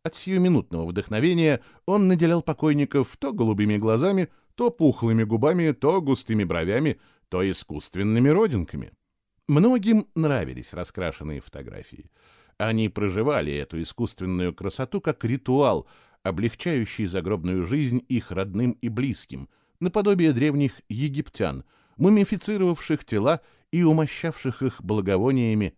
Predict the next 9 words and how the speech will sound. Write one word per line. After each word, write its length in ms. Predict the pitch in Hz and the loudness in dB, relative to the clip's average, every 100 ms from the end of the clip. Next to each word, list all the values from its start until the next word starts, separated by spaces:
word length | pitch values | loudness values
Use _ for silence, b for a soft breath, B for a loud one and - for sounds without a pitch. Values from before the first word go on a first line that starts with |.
| _ | _
для 260 | 95 113 101 | -6 -2 -2
облегчения 680 | 87 90 - 98 82 78 76 | -2 -4 -4 -4 -4 -4 -6
прохода 480 | 90 85 82 73 | -8 -8 -10 -8
в 60 | 76 | -4
Аид. 360 | 95 65 - _ _ _ _ _ _ _ - | -4 -6 -14 _ _ _ _ _ _ _ -4
Эстетическое 880 | 135 - 127 117 - - - 67 67 | -2 -2 -8 -10 -12 -18 -16 -12 -12
совершенство 920 | - 67 65 - 123 139 - 117 98 b b b | -10 -12 -12 -4 -2 -2 -2 -2 -2 b b b
было 320 | 80 98 87 | -2 0 0
монетой, 680 | 78 76 71 151 151 117 | -2 -4 -2 -2 0 -2